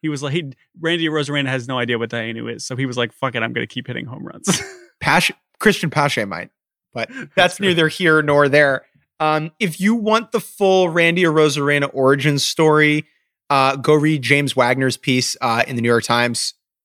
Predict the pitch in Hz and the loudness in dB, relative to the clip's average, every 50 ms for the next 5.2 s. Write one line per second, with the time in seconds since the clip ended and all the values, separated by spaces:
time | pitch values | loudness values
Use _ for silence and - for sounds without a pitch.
0 | _ _ - 147 147 147 147 143 135 - 147 135 131 131 127 127 - 127 123 113 | _ _ 0 2 4 4 4 2 2 0 0 2 2 2 2 0 -2 -4 -4 -2
1 | 110 110 110 110 - _ - 156 135 139 135 131 131 131 127 117 - - _ 147 | -2 -2 -4 -6 -10 _ -12 -4 -2 -2 -2 -2 -2 -2 -4 -4 -6 -10 _ -14
2 | - - - 123 123 120 117 135 123 120 107 101 101 101 120 120 - - 135 - | -10 -4 -2 -2 -2 0 0 0 0 0 -2 -2 0 0 0 0 0 -2 -4 2
3 | - 139 131 131 131 131 131 131 _ _ _ _ _ - 131 127 127 135 131 117 | 4 4 6 6 4 4 2 -2 _ _ _ _ _ -2 -2 -2 0 -2 -2 -2
4 | 123 - - 117 117 - 139 131 117 - 135 120 - - 139 131 120 131 123 - | -2 0 0 0 0 0 -6 -6 -6 -8 -10 -10 -4 -2 -2 0 0 0 0 0
5 | 127 120 117 107 | 0 0 0 -2